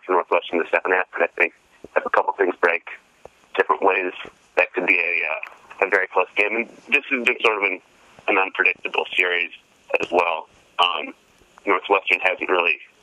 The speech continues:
showed up the last two years. I don't think that will happen again this year. I think it will be a close game, so I put this in the toss-up.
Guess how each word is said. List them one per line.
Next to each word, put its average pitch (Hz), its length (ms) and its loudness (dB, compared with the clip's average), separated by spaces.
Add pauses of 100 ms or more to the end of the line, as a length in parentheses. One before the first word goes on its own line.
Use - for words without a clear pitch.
showed 90 320 2
up - 140 -6
the 85 80 2
last 80 260 0 (800)
two 92 180 0
years. 92 340 0 (120)
I 95 80 4
don't 90 160 -4
think 90 140 -4
that 80 140 4
will - 80 -2
happen 85 240 0
again 78 260 -2 (240)
this - 200 -10
year. 73 120 0
I 73 60 0
think - 180 -4
it 76 40 2
will 71 140 -2
be - 60 0
a - 40 -2
close 73 200 0 (100)
game, - 220 -2
so 76 80 4
I 78 40 0
put - 180 -6
this - 120 -4
in - 60 -20 (100)
the - 60 -4
toss-up. - 360 -2